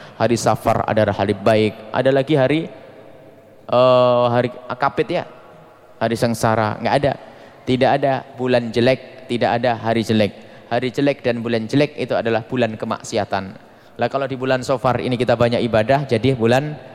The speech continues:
baik. Kalau di bulan Safar ini melakukan kemaksiatan, jadi jahat, jadi hari yang jelek. Nggak ada, nggak usah dipercaya kayak begitu.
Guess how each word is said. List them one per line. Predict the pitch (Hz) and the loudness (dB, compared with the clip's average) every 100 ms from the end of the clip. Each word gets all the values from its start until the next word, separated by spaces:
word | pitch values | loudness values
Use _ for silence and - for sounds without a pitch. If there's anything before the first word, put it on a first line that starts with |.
| - - - | -20 -6 0
baik. | 104 104 101 92 - - - | 2 4 2 -2 -8 -20 -2
Kalau | 117 | 2
di | 120 123 | 2 2
bulan | 135 127 123 123 | 4 2 0 -2
Safar | 127 123 127 117 | 0 0 0 -2
ini | 127 | -2
melakukan | 123 123 123 120 | -2 0 0 0
kemaksiatan, | 120 95 127 117 160 143 | 0 0 0 2 2 0
jadi | 104 117 151 139 - | 2 2 2 -2 -4
jahat, | 110 101 101 - - - - | 0 0 -2 -4 -20 -20 -4
jadi | 110 104 | -2 0
hari | 107 110 107 | 0 0 -2
yang | 104 | -4
jelek. | - 101 98 - - - - | -2 -2 -2 -8 -20 -20 -4
Nggak | 120 | -2
ada, | 101 135 120 - - | 0 0 -2 -4 -6
nggak | 110 | -4
usah | 113 131 117 | -4 -4 -8
dipercaya | 117 113 113 113 | -8 -6 -4 -4
kayak | 104 - | -6 -10
begitu. | 107 110 107 | -14 -14 -14